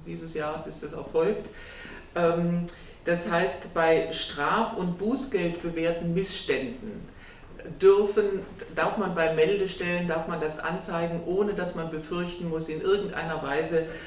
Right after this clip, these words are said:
äh, verfolgt zu werden oder dass einem irgendein Nachteil erwächst.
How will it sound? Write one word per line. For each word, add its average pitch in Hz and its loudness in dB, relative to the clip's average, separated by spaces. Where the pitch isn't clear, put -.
äh, 156 4
verfolgt 165 2
zu 165 -4
werden 160 2
oder 151 4
dass 151 -2
einem 156 -4
irgendein 160 -2
Nachteil 135 -2
erwächst. 127 -4